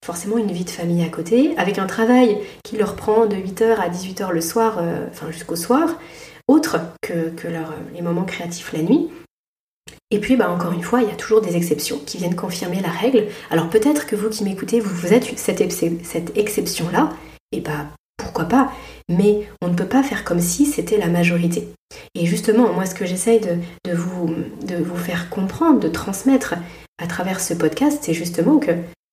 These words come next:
euh, il faut accorder du temps de repos, du temps de déconnexion, et que ce n'est la, ce n'est que la façon dont vous allez, euh, euh, finalement, euh, comprendre votre trouble du sommeil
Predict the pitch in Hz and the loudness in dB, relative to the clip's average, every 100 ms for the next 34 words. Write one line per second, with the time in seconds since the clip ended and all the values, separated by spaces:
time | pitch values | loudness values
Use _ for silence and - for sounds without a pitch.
0 | - 165 160 151 151 _ _ _ - 185 | -10 -6 -4 -4 -8 _ _ _ -10 -6
1 | - 311 269 208 226 208 202 262 247 185 | 4 6 6 4 0 0 4 6 4 2
2 | 180 220 240 240 175 170 190 - - 262 | -2 2 2 2 2 0 0 -6 -4 2
3 | 247 180 170 202 175 160 160 202 196 185 | 2 2 -6 -4 0 0 0 -2 -2 -6
4 | 180 - 240 233 - - - - 185 196 | -4 2 2 0 -8 -20 -20 -6 -2 0
5 | - 202 190 185 - - _ _ 175 175 | 0 2 2 0 -6 -16 _ _ 4 4
6 | 175 - 202 185 175 294 269 214 220 202 | 4 0 0 -2 2 6 6 4 0 0
7 | 262 247 202 175 175 180 190 202 - - | 4 4 4 0 0 2 4 2 0 -12
8 | - - 165 156 156 147 139 151 90 92 | -8 -2 2 2 2 2 2 -2 -8 -12
9 | - - - _ _ - 160 147 165 180 | -14 -16 -16 _ _ -6 -2 -2 -2 -2
10 | 180 190 202 175 165 175 175 175 - _ | 0 2 2 4 4 4 2 0 -10 _
11 | _ _ _ _ _ _ _ _ _ _ | _ _ _ _ _ _ _ _ _ _
12 | _ _ _ _ _ _ _ - - - | _ _ _ _ _ _ _ -16 -16 -6
13 | - 269 269 254 240 196 180 180 - 185 | 4 4 4 4 4 2 -2 -6 -6 -8
14 | - 233 214 196 190 - 190 180 170 | -2 0 2 0 -2 -6 -4 -2 -4